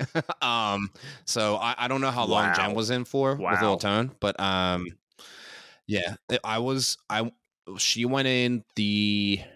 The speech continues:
Speaker 1: the night of the twenty-fifth of February around, like, ten thirty or eleven o'clock, and then I wasn't born until one A M on the twenty-seventh. Sh-, so she was in labor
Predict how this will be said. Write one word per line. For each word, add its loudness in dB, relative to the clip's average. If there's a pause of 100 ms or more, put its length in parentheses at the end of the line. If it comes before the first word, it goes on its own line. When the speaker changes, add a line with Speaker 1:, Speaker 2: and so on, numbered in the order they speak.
(1160)
Speaker 1:
the 0
night 0
of 0
the -2
twenty-fifth -2
of -2
February 0
around, -2
like, -8 (140)
ten -4
thirty 0
or 0
eleven -2
o'clock, -4
and -10
then -8
I -2
wasn't -6
born 0
until -2
one -2
A 0
M -2
on -4
the -4
twenty-seventh. -4
Sh-, 0 (120)
so -8
she -2
was -2
in 0
labor 0